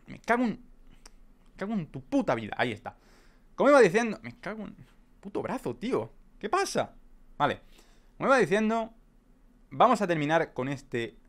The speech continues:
mini blog en Northampton. Ha sido una experiencia un tanto extraña, la verdad, lo reconozco. Estar aquí es un poquito, es, es un poco raro, es un poco raro.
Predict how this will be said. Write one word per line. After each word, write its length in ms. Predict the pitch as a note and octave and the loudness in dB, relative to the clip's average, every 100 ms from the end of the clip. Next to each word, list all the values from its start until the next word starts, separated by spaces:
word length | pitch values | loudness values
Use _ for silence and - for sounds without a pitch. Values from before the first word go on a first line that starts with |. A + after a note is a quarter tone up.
| - | -12
mini 340 | B2+ C3+ C3 A#2 | -6 -2 -2 0
blog 320 | C3+ C3+ - - - - | 4 2 2 -14 -20 -10
en 580 | C#3 A#2+ A2+ G#2+ G#2 G#2 | -6 -4 -4 -6 -8 -4
Northampton. 600 | G#2 G2 G#2 A2+ D#3+ A#3 - - - - A2 | -4 -4 -6 -4 -2 -4 -10 -20 -20 -12 -10
Ha 60 | |
sido 200 | - A#2 | -6 -6
una 140 | A2 G#2 | -4 -6
experiencia 580 | - A2 A2 A2+ G#2+ G2+ | -6 -8 -6 -6 -8 -10
un 140 | G2+ | -8
tanto 460 | A2 A2 G#2 G#2+ - | -6 -8 -6 -8 -8
extraña, 720 | G2 - - A2+ A#2+ C#3 B3 - - | -20 -18 -4 0 0 0 -4 -10 -14
la 80 | G2 | -10
verdad, 320 | F#2 G2+ A3 - | -4 -4 -4 -8
lo 140 | G#2 G#2+ | -8 -4
reconozco. 580 | G#2 G2+ A2 - D4 - | -4 -4 -6 -6 -10 -10
Estar 320 | G#2 G2+ G#2+ | -20 -8 -4
aquí 320 | G#2+ - A#2 G#2+ | -4 -6 -4 -2
es 240 | G2+ G#2 | -4 -6
un 80 | G#2 | -14
poquito, 560 | - G#2 A2+ G2 A2 | -12 -10 -8 -4 -2
es, 100 | E3+ | 0
es 140 | E3+ G#3 | -2 -2
un 100 | G#3+ | 0
poco 220 | G#3 D3+ | 4 6
raro, 240 | A2 G2+ | 4 4
es 60 | C#3 | 0
un 100 | E3 | -2
poco 220 | B2+ G#2+ | 0 0
raro. 300 | G2 G2+ C#3 | 0 -2 -4